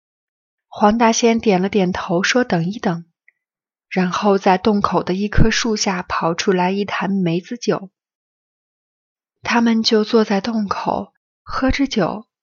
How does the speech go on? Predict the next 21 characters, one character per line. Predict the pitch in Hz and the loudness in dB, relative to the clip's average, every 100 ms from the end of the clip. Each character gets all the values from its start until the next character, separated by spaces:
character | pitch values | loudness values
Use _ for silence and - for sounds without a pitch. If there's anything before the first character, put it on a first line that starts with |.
| _ - | _ -6
看 | - 202 | -4 0
着 | 190 | 0
晚 | 180 175 190 | 0 0 -2
霞 | - 175 175 180 | -4 -2 -2 -2
由 | 185 175 190 | 0 2 2
热 | 247 240 | 2 2
烈 | 233 220 | 2 0
变 | 220 233 | 0 -2
得 | 220 | -2
沉 | 196 - 180 | -4 -2 -2
郁， | 185 233 214 - _ _ _ _ _ _ _ _ | 0 -2 -2 -6 _ _ _ _ _ _ _ _
最 | - 190 180 | -4 0 0
后 | - 190 180 | 0 0 0
整 | 190 185 | -2 -4
个 | 190 | -6
天 | - 240 | -4 -4
色 | 247 226 | -2 -2
暗 | - 262 226 | 0 -2 -2
了 | 190 | -2
下 | - 170 | -2 -2
来， | 175 185 - | -2 -6 -10